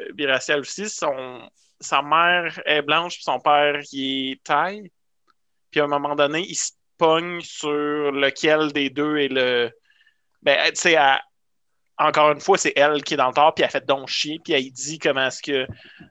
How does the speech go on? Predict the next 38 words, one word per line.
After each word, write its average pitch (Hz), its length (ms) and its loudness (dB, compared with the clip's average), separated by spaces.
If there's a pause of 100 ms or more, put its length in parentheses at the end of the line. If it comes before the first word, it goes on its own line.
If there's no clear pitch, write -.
(180)
ah, 160 220 8
c'est 151 160 -4
facile, 165 460 -2
toi, 165 140 -2
tu - 100 -14
peux 160 100 -4
passer 143 320 2
comme 135 240 -2
blanc, 147 640 2
puis - 500 -14 (320)
elle - 180 -12
se - 180 -14
mirait 120 420 -4 (260)
à 123 180 2
raison. 131 500 -4 (1300)
Mais 147 140 -2
comme, 151 140 -4 (120)
je, 156 200 0
je 143 120 -4
sais 151 100 -8
pas, 156 180 2 (220)
cette 156 220 -6
discussion-là 175 720 0
de 165 180 0
eux 151 180 -2
autres 180 220 0
qui - 100 -8
se - 140 -6
pognent 170 300 0
sur 151 240 -4
lequel 175 380 2
de 156 100 4
nous 147 160 -6
deux 156 260 -2
est 147 140 0
le 131 60 -4
plus 147 340 -4
opprimé, 143 600 -6